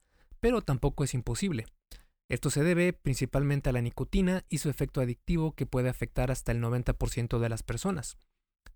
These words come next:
Tu cerebro te convence, entre comillas, de que necesitas fumar para sobrevivir.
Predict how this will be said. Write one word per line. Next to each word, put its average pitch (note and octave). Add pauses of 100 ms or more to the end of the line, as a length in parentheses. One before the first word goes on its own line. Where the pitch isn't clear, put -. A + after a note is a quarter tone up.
Tu -
cerebro F#3+ (120)
te B2 (580)
convence, D3
entre C3
comillas, C#3 (360)
de C3
que C3
necesitas D3
fumar C3+
para B2+
sobrevivir. A#2+